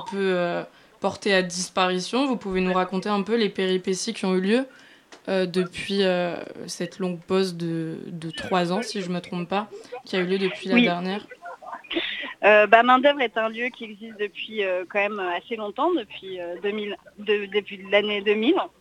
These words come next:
Speaker 2: Et du coup, euh, bah, il y a eu quand même pas mal d'aventures, euh, et quelques désaventures. Et la dernière a été, euh, l'expulsion de Main d'œuvre en deux mille dix-neuf,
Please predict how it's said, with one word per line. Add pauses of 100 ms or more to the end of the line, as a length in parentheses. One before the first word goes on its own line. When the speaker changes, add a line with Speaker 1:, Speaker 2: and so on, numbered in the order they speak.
(380)
Speaker 2:
Et
du
coup,
euh,
bah,
il
y
a
eu
quand
même
pas
mal
d'aventures,
euh,
et
quelques
désaventures. (480)
Et
la
dernière
a
été,
euh,
l'expulsion
de
Main
d'œuvre
en
deux
mille
dix-neuf,